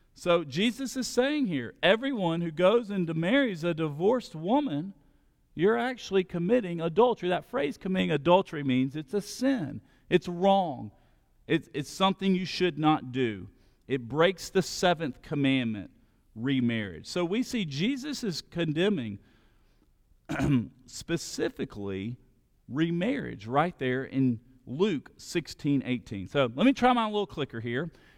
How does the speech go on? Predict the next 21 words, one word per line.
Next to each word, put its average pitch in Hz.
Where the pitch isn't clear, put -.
So 190
we're 254
gonna 285
answer 190
some 151
questions 117
here. 104
What 254
does 330
Scripture 190
say 117
about 147
divorce 139
and 123
remarriage? 113
Only 185
death 202
releases 127
you 110
from 123
marriage. 117